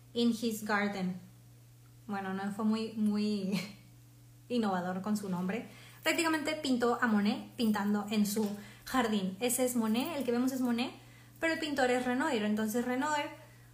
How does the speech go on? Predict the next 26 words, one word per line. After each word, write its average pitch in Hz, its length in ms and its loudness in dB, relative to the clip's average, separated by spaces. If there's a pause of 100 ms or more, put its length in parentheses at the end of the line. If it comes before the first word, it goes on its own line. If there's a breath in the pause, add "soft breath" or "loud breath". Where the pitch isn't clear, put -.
(380 loud breath)
estaba 277 260 4
viendo 269 240 4
a 269 40 6
Monet 269 240 4
pintar, 302 340 0
entonces, 269 380 2 (140)
eh, 240 240 4
aquí 277 240 -2
podemos 339 400 0
ver 294 180 -2
cómo 285 300 0
pintaban 233 420 2
afuera, 208 640 0
no 240 180 4
en 254 120 4
el 269 120 4
estudio 247 500 4
como 214 180 2
habíamos 214 340 4
visto 214 260 0
antes. 208 320 2
Entonces 233 580 4
este 254 460 -2
tiene 240 380 -2
su... 196 420 0
su, 190 680 -6